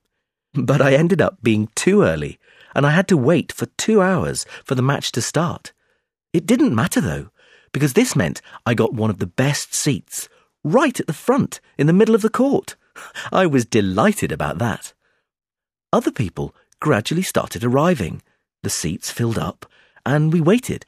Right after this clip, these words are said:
expectantly for the players. When the match started, it soon became clear that I was practically the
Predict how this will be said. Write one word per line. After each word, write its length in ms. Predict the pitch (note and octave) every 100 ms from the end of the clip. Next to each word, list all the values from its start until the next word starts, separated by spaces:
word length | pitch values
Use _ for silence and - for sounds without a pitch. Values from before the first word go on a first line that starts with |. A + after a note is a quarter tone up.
| -
expectantly 840 | A#2+ - - - - B2 - A#2 -
for 100 | A2
the 80 |
players. 580 | A#2 D3 F#3+ - - - _ _ _ _ _ _ _ _ -
When 160 | C#3+ D#3
the 60 |
match 380 | D3+ G#3+ C4+ -
started, 680 | - - D3 B3 - C3 - _ _ _ -
it 180 | C#3 C#3
soon 320 | - E3+ G#3+
became 300 | E3+ A#2+ G2
clear 440 | - B2 C#3 - - _ _ _
that 120 | -
I 200 | - D#3+
was 160 | F#3 B2+
practically 680 | - - G3 - - C#2 - -
the 120 | -